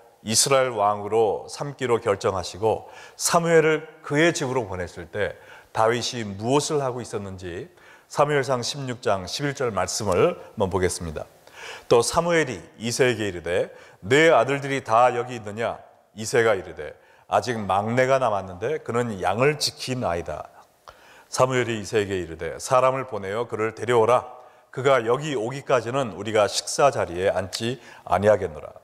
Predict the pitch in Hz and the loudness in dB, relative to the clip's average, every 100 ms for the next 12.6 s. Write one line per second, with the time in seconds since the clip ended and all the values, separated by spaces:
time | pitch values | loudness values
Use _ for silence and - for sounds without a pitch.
0 | _ _ - - - _ - 143 160 156 | _ _ -20 -20 -20 _ 0 2 2 -2
1 | 180 165 113 101 113 147 160 165 160 160 | -8 -8 -12 -4 -2 -2 0 2 4 2
2 | 156 - 170 160 151 143 127 135 120 87 | -4 -10 -8 2 2 2 0 2 2 2
3 | - 113 127 120 127 131 131 135 123 117 | 0 0 0 -4 -8 -8 -8 -4 -2 -4
4 | 110 85 80 78 73 - _ _ _ - | -4 -6 -8 -16 -20 -20 _ _ _ -20
5 | - _ - - - - 131 156 151 151 | -20 _ -20 -20 -4 2 2 2 2 2
6 | 120 113 151 147 139 113 110 98 - _ | 2 0 0 -2 -2 -8 -10 -12 -16 _
7 | _ _ _ 135 147 131 113 113 135 165 | _ _ _ 0 0 2 0 2 0 -4
8 | 151 101 104 110 113 120 113 127 117 107 | -6 -6 -6 -6 -4 -4 -4 -2 0 0
9 | 165 - - - 101 131 147 143 160 156 | -6 -16 -20 -2 2 4 2 0 2 2
10 | 123 107 123 139 151 147 151 151 147 - | 2 -2 -4 -4 0 2 2 -4 -6 -10
11 | - 165 165 147 123 135 127 107 113 110 | -6 -6 -6 -6 -2 -2 -2 0 4 4
12 | 98 92 87 127 98 | 2 -6 -2 0 0